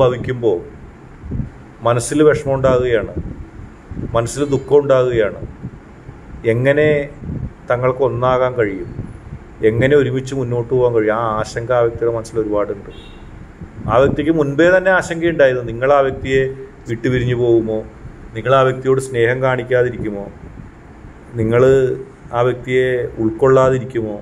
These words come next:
അങ്ങനെയുള്ള ഒരുപാട് വിഷമങ്ങളും സങ്കടങ്ങളും നിത്യേന ആ വ്യക്തി face ചെയ്തിരുന്നു. ഇപ്പോൾ ആ വ്യക്തി ആഗ്രഹിക്കുന്നത്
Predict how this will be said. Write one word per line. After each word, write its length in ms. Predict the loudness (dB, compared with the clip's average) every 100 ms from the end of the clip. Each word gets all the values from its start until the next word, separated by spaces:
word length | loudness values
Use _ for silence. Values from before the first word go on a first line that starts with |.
| -16 -20 -20 -20 -8 -2
അങ്ങനെയുള്ള 460 | 2 4 4 4 2
ഒരുപാട് 460 | 2 2 2 4 4 2
വിഷമങ്ങളും 580 | 2 -2 -2 2 0 0 -8 -20 -20 -20 -4
സങ്കടങ്ങളും 640 | -2 2 2 4 4 2 0 -8 -20 -20 -20 -8 -6
നിത്യേന 520 | -4 2 4 6 4 -2 -2
ആ 40 | -2 -2
വ്യക്തി 280 | -4 -6 -2
face 200 | -2 -2
ചെയ്തിരുന്നു. 380 | -2 -2 -4 -8 -14 -12 -4
ഇപ്പോൾ 180 | 2 4
ആ 40 | 2
വ്യക്തി 280 | -2 -8 -10 -10 -16 -20 -20 -20 -20 -18 -18 -6 -2
ആഗ്രഹിക്കുന്നത് 680 | 0 0 0 -2 -4 -4 0